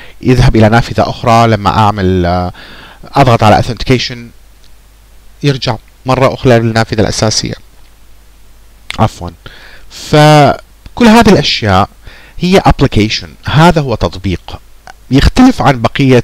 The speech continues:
ال، ال، التصميمات، انه انت متصمم بال إتش تي إم إل وال سي إس إس. آه، تبدأ من، خلينا نقول، آه، ط-، طريقة البناء مالتك تبدأ من ال، الصفر، وتبدأ تجيب الأشياء وترتبها. بالديجانجو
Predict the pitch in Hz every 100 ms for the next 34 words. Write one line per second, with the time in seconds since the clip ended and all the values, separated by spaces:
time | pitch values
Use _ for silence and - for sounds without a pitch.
0 | - 113 101 - 101 - - - - 110
1 | 113 117 104 104 104 - 117 113 - 139
2 | 123 110 - - - 117 127 120 101 -
3 | 123 87 - 185 165 127 - - - -
4 | - - - - - - 135 139 135 135
5 | 131 127 123 123 117 107 69 - - -
6 | _ - - - - 170 151 156 - 127
7 | 123 123 127 120 117 123 123 110 113 110
8 | 110 - - 123 143 143 139 117 127 127
9 | 127 135 131 - 123 113 - 113 110 104
10 | 101 92 92 - - - - 143 131 127
11 | 127 113 120 - - 110 120 117 117 -
12 | - 120 113 - 107 - 113 - 123 117
13 | 113 - - - - 123 131 131 131 127
14 | - 196 185 214 214 175 170 170